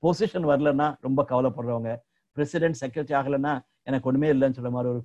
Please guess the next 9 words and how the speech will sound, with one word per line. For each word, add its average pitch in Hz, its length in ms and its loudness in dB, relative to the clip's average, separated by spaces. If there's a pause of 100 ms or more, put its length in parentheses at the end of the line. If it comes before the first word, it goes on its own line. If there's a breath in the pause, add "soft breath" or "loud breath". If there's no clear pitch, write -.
feeling, 127 320 -2 (240)
அப்படிப்பட்ட 170 720 -4 (520)
பரிதாபமான 208 640 0
காரியங்கள் 143 600 -2 (240)
பிசாசு 156 440 -6
கொண்டு 135 200 0
வந்து 123 160 0
கொண்டிருக்க 110 460 -10
காலத்துல 127 580 -2